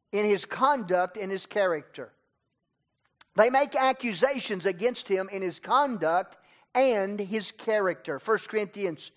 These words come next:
chapter, excuse me, Second Corinthians chapter one, verse number twelve. You'll see this.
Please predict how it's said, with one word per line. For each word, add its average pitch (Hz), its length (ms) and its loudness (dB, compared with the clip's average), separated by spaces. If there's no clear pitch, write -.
chapter, 202 400 0
excuse 214 280 -6
me, 165 120 -4
Second 208 340 -2
Corinthians 190 340 -2
chapter 190 300 -4
one, 180 160 -4
verse 175 260 -4
number 165 240 -4
twelve. 165 540 0
You'll 160 160 -4
see 220 240 -8
this. - 480 -14